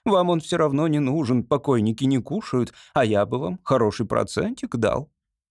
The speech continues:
И дают. Какое там? До того редко, что я озлобился. И теперь мои займы, между нами будет сказано, почти всегда насильственные. Пока дух после катастрофы стоит, ополоумевший над телом,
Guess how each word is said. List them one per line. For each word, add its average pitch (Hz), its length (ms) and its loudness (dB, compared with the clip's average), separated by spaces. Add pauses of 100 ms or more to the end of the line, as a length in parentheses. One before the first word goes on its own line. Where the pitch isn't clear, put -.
(120)
И 87 140 -2
дают. 95 600 -2 (280)
Какое 160 680 -4
там? - 260 -16 (280)
До 156 220 0
того 180 340 0
редко, 160 400 -2
что - 200 -2
я 120 240 2
озлобился. 123 800 -4 (420)
И 147 140 2
теперь 131 360 0
мои 120 220 2
займы, 110 480 0
между 107 360 0
нами 87 340 0
будет 107 320 -2
сказано, 123 560 -2 (280)
почти 196 420 0
всегда 147 640 0
насильственные. 110 1120 -4 (200)
Пока 127 320 2
дух 117 340 -2
после 123 300 0
катастрофы 135 580 0
стоит, 190 400 -2
ополоумевший 117 800 0
над 143 200 -2
телом, 104 380 0